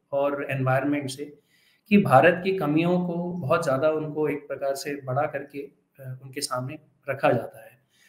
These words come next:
Subjects के through, methodology के through, discussions के through और कल्चर के through। तो ये जो बातें हैं, ये लगती छोटी हैं कई बार, पर इसका जो impact है वो ये है कि,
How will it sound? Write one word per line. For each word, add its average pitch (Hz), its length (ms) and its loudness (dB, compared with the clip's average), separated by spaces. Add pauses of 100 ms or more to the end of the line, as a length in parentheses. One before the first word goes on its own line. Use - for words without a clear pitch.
(120)
Subjects 151 440 2
के 151 220 -2
through, 143 240 0
methodology 131 500 -4
के 147 260 -8
through, 139 200 -6
discussions 131 540 -4
के 143 220 -6
through 143 280 -6
और 151 180 -4
कल्चर 131 320 -2
के 123 140 -8
through। - 240 -20 (1120)
तो 202 100 12
ये 208 240 12
जो 254 540 0
बातें 147 400 4
हैं, 175 360 2
ये 185 240 6
लगती - 340 0
छोटी 185 300 -2
हैं 180 140 0
कई 151 140 -2
बार, 139 180 -4
पर 190 220 -8
इसका 190 260 -4
जो 190 120 0
impact 170 460 2
है 190 80 0
वो 180 120 -2
ये 185 120 -2
है 180 160 -2
कि, 202 460 2